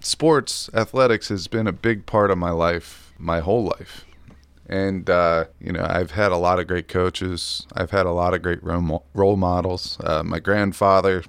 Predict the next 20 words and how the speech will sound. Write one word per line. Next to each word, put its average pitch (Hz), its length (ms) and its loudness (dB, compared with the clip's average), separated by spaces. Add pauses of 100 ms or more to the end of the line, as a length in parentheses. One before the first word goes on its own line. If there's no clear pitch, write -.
probably 98 240 0
got 92 220 2
me 95 140 -2
into 90 180 -2
baseball 95 800 2
when 95 140 -4
I 90 80 2
was 90 320 -4 (180)
three 98 280 0
years 95 280 4
old. 92 300 2 (360)
He 92 60 -6
insisted 90 580 -2
to - 60 -18
take - 240 -4
me 92 80 -2
in 92 120 -2
the 92 60 -2
backyard, 98 640 2
and 87 160 -4